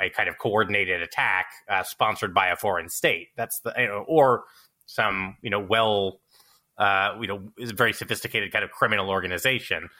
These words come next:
Um, so it seems like the, the nature of the perception of the bad hacker,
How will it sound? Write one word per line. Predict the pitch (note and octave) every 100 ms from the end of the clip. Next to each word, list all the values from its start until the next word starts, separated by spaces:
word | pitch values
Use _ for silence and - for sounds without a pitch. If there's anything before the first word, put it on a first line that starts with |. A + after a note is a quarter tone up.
| - - -
Um, | G#2+ G2+ G2
so | A2
it | -
seems | B2
like | G#2+ G2+
the, |
the | A2+ A2 G2
nature | G2+ A#2 C#3+ - A#2+ A2 -
of | A2 G#2+ F#2+ F2+
the | G2 G2 F#2+ F#2 - _ _ _ _ -
perception | B2+ G#2+ - B2+ - C3 A2
of | A2 G#2+ F2+
the | -
bad | A2 A2 G#2+
hacker, | G2 F2+ - F2